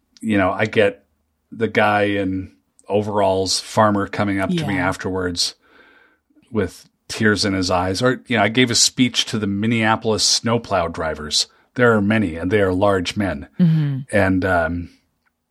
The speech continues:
Speaker 1: and, you know, I don't think those guys are used to crying,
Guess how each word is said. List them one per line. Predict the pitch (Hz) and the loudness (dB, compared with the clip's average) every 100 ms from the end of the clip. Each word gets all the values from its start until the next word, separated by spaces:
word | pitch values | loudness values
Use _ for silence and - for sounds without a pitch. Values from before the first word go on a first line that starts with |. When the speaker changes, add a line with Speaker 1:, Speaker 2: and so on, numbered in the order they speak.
| _ - | _ -6
Speaker 1:
and, | 95 90 85 - - _ _ _ _ | -2 -2 -2 -10 -20 _ _ _ _
you | 101 95 | -8 -6
know, | 80 - | -6 0
I | |
don't | 113 120 | 0 2
think | 117 98 | 0 2
those | 107 104 | 0 4
guys | 104 95 | 2 2
are | 92 | 0
used | 98 - | -2 -4
to | - | -6
crying, | - 104 90 80 85 | -4 -2 0 -4 -10